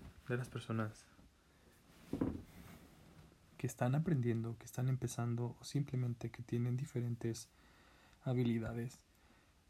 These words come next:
podemos pensar que nuestro conocimiento sería de ayuda, pero muy respetable es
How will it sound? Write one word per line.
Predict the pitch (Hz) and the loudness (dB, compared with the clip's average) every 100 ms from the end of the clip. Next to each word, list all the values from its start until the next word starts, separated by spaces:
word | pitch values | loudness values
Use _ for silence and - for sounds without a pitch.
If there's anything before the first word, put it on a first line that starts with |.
| - | -4
podemos | 123 131 151 160 165 - - - - - - - - - _ _ - - - - - - - - - | 2 8 10 10 6 -2 -18 -20 -20 -20 -20 -20 -20 -20 _ _ -20 -20 -20 -20 -20 -20 -20 -20 -6
pensar | 131 131 - 165 - - _ _ _ _ _ _ _ _ - - _ _ _ - _ _ - _ | -2 0 2 0 0 -18 _ _ _ _ _ _ _ _ -20 -20 _ _ _ -20 _ _ -20 _
que | - - 120 120 117 113 - - - - - - - | -6 -2 0 2 0 -2 -8 -20 -20 -20 -20 -20 -4
nuestro | 127 - - | -2 -2 0
conocimiento | 131 131 143 123 120 - | 0 2 2 4 2 -2
sería | - 120 123 | -6 -2 0
de | 110 | 0
ayuda, | 110 147 127 - - - - _ _ - - - - _ | 0 0 -2 -4 -10 -20 -20 _ _ -20 -20 -20 -20 _
pero | 120 117 170 - - - - - - - - - _ _ _ _ - - - _ - - - - - _ _ - _ - | 0 2 0 -4 -20 -20 -20 -20 -20 -20 -20 -20 _ _ _ _ -20 -20 -20 _ -20 -20 -20 -20 -20 _ _ -20 _ 8
muy | 151 151 | 10 12
respetable | 135 123 - - 110 113 107 120 | 8 2 -2 0 0 2 0 -2
es | 117 - | -8 -14